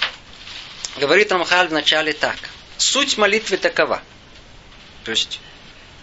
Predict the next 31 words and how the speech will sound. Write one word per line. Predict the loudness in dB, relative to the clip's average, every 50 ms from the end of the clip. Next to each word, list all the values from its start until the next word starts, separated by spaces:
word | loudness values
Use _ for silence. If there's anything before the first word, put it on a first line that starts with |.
| -14 -4
до | 0 2 4
этого, | 6 4 4 4 4 2 4 4
по-видимому, | 2 4 2 4 4 4 2 4 4 2 4 4 4 4 2 2
стоял | 0 2 2 4 4 6 6 6 4 4
вопрос, | 4 2 2 4 4 6 6 6 6 4 4 2 0 2 2 0 0 0
<laughs> | -4 -8 -4 2
а | 2 2 4 4 2 2
в | 2
чём | 4 4 4 4
тут | 2 0 0
суть, | 2 4 4 4 4 4
а | 0
для | 0 0 0
чего | 0 0 2 2 2 4
вообще? | 4 4 2 4 4 4 4 4 4 0 -4 -10 -20 -20 -20 -20 -20 -20 -20 -20 -20 -20 -18 -18 -18 -18 -20 -20 -20 -20 -20 -20 -20 -20 -14 -6
Любое | -4 -2 0 4 6 6 6
предложение | 6 4 4 6 6 4 6 6 6 6 4 2 2
уже | 2 4 2 2
предполагает, | 2 2 0 2 4 4 6 6 6 6 4 4 4 4 2
что | 0 0 0 2
до | 4 4
этого | 4 4 2 0 0 0
была | 2 4 4 4 4 2
какая-то | 2 -2 2 4 4 6 6 4 2 -2 -4
предварительная | -2 0 0 0 4 4 4 4 4 4 2 0 2 2 2 2
мысль, | 2 2 2 2 2 2 0 0
которая | -2 -2 2 2 4 4 4 2 2 -2 -8 -6 0
породила | 2 4 4 2 2 2 2 4 6 6 6 6 4 0 -8 -18 -20 -18 -12 -4 0
это, | 0 0 2 0 -2 -2 -2 -8 -18 -20 -18 -12 -8
э, | -4 -4 -2 -2 -2 -4 -4
положение. | -4 -2 -2 0 -2 -2 -4 -6 -8